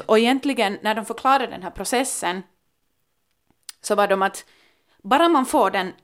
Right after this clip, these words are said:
let's say, bara man får den här reaktionen så din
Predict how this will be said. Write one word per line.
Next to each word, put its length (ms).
let's 220
say, 320
bara 280
man 160
får 380
den 160
här 220
reaktionen 680
så 160
din 360